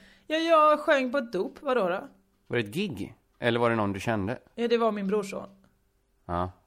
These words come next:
Speaker 2: okej.
Speaker 1: Så, och jag har sjungit på alla mina, det här var min tredje brorsbarn som jag sjöng på.
Speaker 2: Gör det dig
Speaker 1: Eh.
Speaker 2: till sångerska?
Speaker 1: Jag hoppas det.
Speaker 2: Ja.
Speaker 1: Jag får ju inget betalt. Jo, jag får smörgåstårta för det. Så,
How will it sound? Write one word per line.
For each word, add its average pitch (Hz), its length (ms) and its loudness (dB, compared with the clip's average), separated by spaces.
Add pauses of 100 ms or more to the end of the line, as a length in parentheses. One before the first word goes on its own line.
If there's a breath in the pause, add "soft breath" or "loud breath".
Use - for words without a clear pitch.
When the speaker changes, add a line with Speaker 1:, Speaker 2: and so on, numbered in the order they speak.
(120)
Speaker 2:
okej. - 280 -12
Speaker 1:
Så, - 60 -4
och 202 80 0
jag 214 80 4
har 208 60 4
sjungit 208 280 0
på 208 100 -2
alla 202 260 0
mina, 185 260 -6
det 202 80 -2
här 202 80 0
var 190 80 -2
min 196 160 -6
tredje 175 520 -4 (140)
brorsbarn 165 540 -12
som 170 200 -12
jag 165 100 -12
sjöng 151 160 -14
på. - 180 -14 (240 loud breath)
Speaker 2:
Gör 110 220 2
det 139 100 2
dig 147 80 4
Speaker 1:
Eh. - 60 -2
Speaker 2:
till 123 100 -10
sångerska? 107 540 -2 (1400)
Speaker 1:
Jag 254 100 2
hoppas 294 300 0
det. 233 160 0 (500 loud breath)
Speaker 2:
Ja. 123 180 2 (360)
Speaker 1:
Jag 247 140 2
får 277 140 2
ju 277 80 2
inget 247 160 2
betalt. 269 240 0
Jo, 269 120 2
jag 269 140 6
får 208 120 -2
smörgåstårta 190 840 -2
för - 160 -8
det. - 120 -8 (680)
Så, 214 520 -2